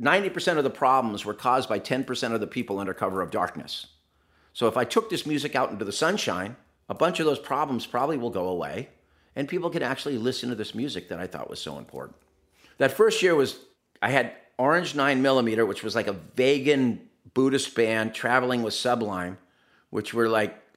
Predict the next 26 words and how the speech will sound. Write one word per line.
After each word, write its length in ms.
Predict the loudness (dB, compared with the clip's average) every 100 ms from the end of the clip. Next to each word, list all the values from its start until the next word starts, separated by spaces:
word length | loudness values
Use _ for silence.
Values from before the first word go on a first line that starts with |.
| -2
Little 200 | 2 4
Rascal 460 | 6 4 2 -4
pirates, 720 | -2 2 2 2 -2 -6 -6 -4
like, 200 | -4 -2
living 280 | 0 2 0
on 120 | -2
a 40 |
bus 280 | -2 -2 -4
together. 560 | -8 -6 -6 -4 -6 -8 -20 -20 -20 -12 0
Um, 360 | 4 4 2 2
I 60 |
had 180 | 2 2
L 220 | 4 4
seven 760 | 2 -2 2 2 4 0 0 -6 _ _ _ _ -6
with 460 | 0 2 0 -6 -20 _ _ -6
No 220 | 2 4
Use 240 | 4 2
for 180 | 2 0
a 60 | 2
Name, 400 | 0 0 -2 -4
and 240 | -6 -4
now 140 | -2 -2
Chris 260 | 0 0
Shiflett 540 | 2 0 2 0 0 0
is 200 | -4 -2
in 300 | -2 -4